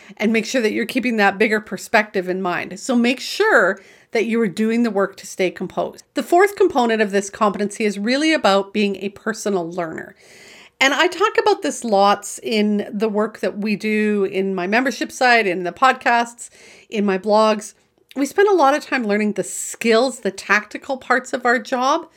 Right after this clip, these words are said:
but we often put on the back burner learning about ourselves. And this is where we have to put both of those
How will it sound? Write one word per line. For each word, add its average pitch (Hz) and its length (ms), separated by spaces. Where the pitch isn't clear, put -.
but 240 200
we 254 280
often 330 460
put - 360
on 214 200
the 214 100
back 196 280
burner 190 300
learning 185 320
about 180 260
ourselves. 175 800
And 220 160
this 285 220
is 381 160
where 254 180
we 233 140
have 208 260
to - 80
put - 340
both 220 320
of 214 140
those 185 320